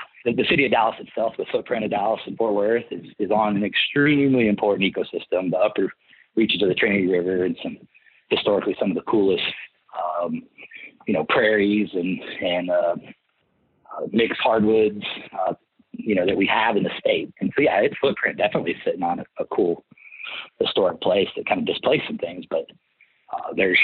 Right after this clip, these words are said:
you know, that supply of hunters is definitely there. And that obviously adds is with, uh, Houston and, and those type of scenarios. So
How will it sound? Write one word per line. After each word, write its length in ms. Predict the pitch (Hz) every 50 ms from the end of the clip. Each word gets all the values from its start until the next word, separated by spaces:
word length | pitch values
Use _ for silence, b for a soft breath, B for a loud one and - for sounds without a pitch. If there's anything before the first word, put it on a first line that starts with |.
| - - - - - -
you 80 | 107 90
know, 80 | 85
that 160 | 87 90 - - -
supply 340 | - 90 - - 110 110 110
of 80 | 95 92
hunters 320 | - 110 98 92 82 -
is 80 | - -
definitely 340 | - 95 - - 98 95 90
there. 280 | - - - - - -
And 100 | - - -
that 140 | - 92 -
obviously 560 | - 101 95 90 92 92 90 - - 98 87 87
adds 240 | 87 85 85 82
is 220 | 87 87 82 80 90
with, 220 | 85 82 85 - - _ _ _ B B B B B B B B _ _ _ - - - - _ _ -
uh, 200 | 90 85 85 - -
Houston 460 | 120 104 90 - - 85 85 82 82
and, 180 | 80 90 101
and 140 | 92 82 78
those 160 | 85 85 - _
type 160 | 90 - -
of 60 | - - _ _ _ _
scenarios. 440 | - 92 85 85 82 78 76 80 80 - -
So 140 | - -